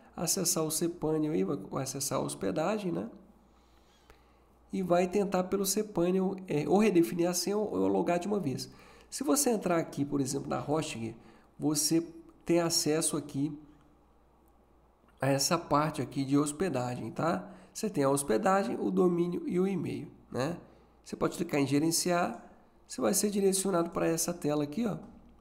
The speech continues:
onde você tem algumas informações. Você pode clicar em painel de controle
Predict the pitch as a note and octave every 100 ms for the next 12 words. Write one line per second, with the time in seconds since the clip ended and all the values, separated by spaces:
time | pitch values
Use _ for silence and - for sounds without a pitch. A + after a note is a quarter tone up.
0 | _ _ _ _ _ _ _ _ _ _
1 | _ _ D3 C3+ B2 - C3 C3+ C#3 E3
2 | E3+ F#3+ A3 - C#3 C3+ A#3+ D#3 - D#3
3 | C#3+ C#3 C3+ - - - _ E3 D3 C3
4 | C3 F3 F3 G3+ B3+